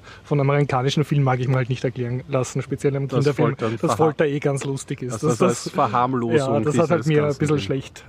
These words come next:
Speaker 1: äh, geschmeckt, aber vielleicht bin ich da übersensibel.
Speaker 2: Mhm.
Speaker 1: Und das andere, ähm, äh, da sollte man vielleicht irgendeine Feministin drüber reden lassen, die sich da wirklich auskennt. Erstens einmal die Minions, es,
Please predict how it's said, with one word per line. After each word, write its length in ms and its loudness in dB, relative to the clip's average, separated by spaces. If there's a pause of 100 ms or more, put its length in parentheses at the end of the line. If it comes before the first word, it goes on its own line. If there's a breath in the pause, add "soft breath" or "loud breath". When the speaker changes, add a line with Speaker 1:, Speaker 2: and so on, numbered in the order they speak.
Speaker 1:
äh, 260 -8
geschmeckt, 400 -8
aber 80 -2
vielleicht 200 -4
bin 100 -6
ich 220 -12
da 80 -20 (120)
übersensibel. 680 -2 (160 loud breath)
Speaker 2:
Mhm. 280 0
Speaker 1:
Und 140 -2
das 120 2
andere, 500 4 (500 loud breath)
ähm, 800 2 (120)
äh, 80 -2
da 120 2
sollte 240 -2
man 100 0
vielleicht 220 0
irgendeine 340 0
Feministin 720 0
drüber 240 2
reden 220 2
lassen, 240 -2
die 80 -4
sich 120 -6
da 140 -2
wirklich 240 -4
auskennt. 340 0 (1160 loud breath)
Erstens 340 2
einmal 140 4
die 100 0
Minions, 420 4 (720)
es, 220 -12